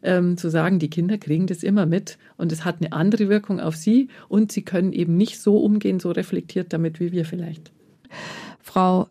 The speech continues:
Speaker 2: Schreiner-Hirsch, Sie haben schon gesagt, die Eltern sind natürlich das Vorbild. Es geht erstmal um den Medienkonsum der Eltern, aber irgendwann gibt man vielleicht doch mal das eigene Handy dem Kind in die Hand.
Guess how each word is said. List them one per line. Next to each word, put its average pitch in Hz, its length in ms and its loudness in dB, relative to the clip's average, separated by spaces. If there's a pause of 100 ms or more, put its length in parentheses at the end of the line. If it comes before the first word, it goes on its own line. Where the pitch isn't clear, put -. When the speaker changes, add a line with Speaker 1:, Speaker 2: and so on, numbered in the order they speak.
Speaker 2:
Schreiner-Hirsch, 180 800 4
Sie 202 300 2
haben 190 200 6
schon 202 300 4
gesagt, 180 540 -2 (140)
die 214 580 -4
Eltern 196 300 4
sind 202 140 6
natürlich 180 480 2
das 160 220 -2
Vorbild. 254 840 2
Es - 160 -4
geht 175 240 -2
erstmal 175 360 0
um 175 160 4
den 165 320 4
Medienkonsum 170 800 0
der 156 160 -2
Eltern, 214 360 2
aber - 260 0
irgendwann 196 680 2 (120)
gibt - 180 -6
man 190 120 6
vielleicht 170 340 2
doch 180 120 0
mal 175 160 4
das 165 200 0 (160)
eigene 185 380 4
Handy 196 600 4 (180)
dem 202 280 6
Kind 220 340 4
in 190 160 4
die 175 160 4
Hand. 196 400 2